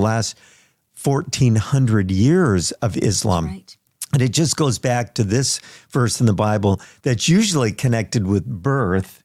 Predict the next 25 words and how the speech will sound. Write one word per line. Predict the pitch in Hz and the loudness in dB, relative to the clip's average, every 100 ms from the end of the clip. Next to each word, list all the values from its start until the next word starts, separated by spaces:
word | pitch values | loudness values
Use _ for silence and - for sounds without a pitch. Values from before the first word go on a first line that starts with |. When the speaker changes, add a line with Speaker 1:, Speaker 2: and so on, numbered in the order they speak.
| - | -6
Speaker 1:
in | 131 117 | 0 0
the | |
Bible. | 101 120 113 113 | 2 0 2 2
Is | 95 | 2
there | 117 117 | 2 2
anything | 139 110 120 98 | 0 0 0 0
too | 117 101 | 2 2
hard | 90 95 95 92 - | 2 2 0 -2 -6
for | - 90 | -6 -4
God? | 90 90 80 139 - | -4 -6 -8 -14 -10
Speaker 2:
That's | 185 - | -10 -10
right. | 185 208 _ - | -12 -14 _ -2
Speaker 1:
And | 104 | -2
since | - - 165 190 - - | 0 -2 0 0 -2 -4
October | 127 117 - 156 147 131 | -2 -2 -2 0 2 0
seventh, | 107 - 120 110 98 - _ 120 | -2 -2 -2 2 0 0 _ -2
our, | 117 117 117 - _ _ _ - | 0 2 -2 -6 _ _ _ -6
I | 135 156 | -4 -2
Found | - 147 127 110 | -2 -2 2 0
the | - - | 0 0
Truth | 120 101 - | 2 0 -6
films | _ - - 143 104 92 90 87 - - _ _ 127 | _ -14 -2 0 2 0 0 -2 -8 -14 _ _ -2
of | 107 90 | 0 0
former | - - 120 147 180 175 | -4 -2 0 2 2 4
Muslims | 165 123 104 - 110 92 90 - | 4 2 0 -2 -2 0 0 -4